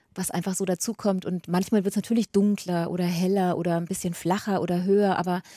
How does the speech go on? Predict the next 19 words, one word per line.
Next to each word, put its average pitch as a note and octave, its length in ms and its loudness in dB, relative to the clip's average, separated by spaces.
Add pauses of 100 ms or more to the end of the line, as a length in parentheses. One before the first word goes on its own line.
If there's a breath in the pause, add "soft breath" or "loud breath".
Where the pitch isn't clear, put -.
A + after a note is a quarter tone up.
(160 loud breath)
gerade F#3+ 340 0
das F#3+ 260 0
macht F#3 260 -4
ja F#3 140 0
auch F#3+ 220 -2 (360 soft breath)
das - 120 -12
Besondere F#3+ 640 2
aus, F3+ 260 2
dass F#3 160 -8
man F3+ 140 -4
weiß, F3 300 0
es G3 100 -16
ist - 160 -8
was F#3 120 -6
mit F3+ 140 -2
der E3 140 -2
Hand F#3 260 -4
gemachtes F#3+ 680 -6
und - 380 -10